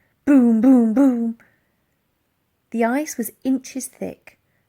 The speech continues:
Her tiny fists were no match for it. They couldn't even make a dent. Elsie opened her mouth and let out a scream,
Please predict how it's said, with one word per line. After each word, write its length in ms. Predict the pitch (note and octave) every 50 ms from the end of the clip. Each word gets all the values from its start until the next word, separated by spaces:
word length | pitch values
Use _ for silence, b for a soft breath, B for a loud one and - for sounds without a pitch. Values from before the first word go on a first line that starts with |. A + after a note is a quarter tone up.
| _
Her 140 | _ - A3
tiny 420 | G#3 G#3+ - - A#3 A#3+ A3+ F#3+ E3+
fists 420 | - - - G#3 F3+ - - -
were 80 | - F3+
no 320 | F#3 F#3 G3 G#3+ A3 F#3+
match 280 | E3 C#3 - - - -
for 280 | - F#3 F3+ F3+ F3 F3+
it. 300 | F3+ - _ - - _ _ _ _ _ _ _ _ _ _ -
They 80 | A3 G#3+
couldn't 380 | - - D#4 C#4+ A#3 G3 -
even 220 | - F3+ F3+ F3+ F#3
make 220 | G3 G3+ G#3 -
a 60 | A#3+
dent. 560 | G3+ - - A#3 A3 F3+ F3 - _ - - _ _ _ _ _ _ _ _ _ _ _ _ _ _ _ _ _ _ _ _ _ _ _ _ _
Elsie 480 | - A#3+ C4+ C#4 C4+ - - A3+ - - -
opened 340 | - C#4+ D4+ C#4 - D#4 -
her 120 | - D#4+
mouth 300 | C#4+ B3+ A3 G3 G3 -
and 100 | G#3+ G#3+
let 200 | G#3+ A3 G#3 -
out 180 | A3+ A3 G#3+ -
a 40 | A3
scream, 580 | - - - - A3+ A3+ G#3+ G3+ F#3+ F#3 F#3+